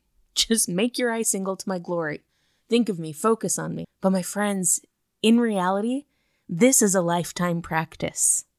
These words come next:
This is a lifetime of learning to make our focus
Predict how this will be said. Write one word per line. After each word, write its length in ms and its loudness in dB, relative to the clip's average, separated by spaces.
This 200 2
is 120 0
a 60 2
lifetime 760 -4
of 280 0
learning 360 0
to 140 -4
make 360 -2
our 200 -2
focus 840 -4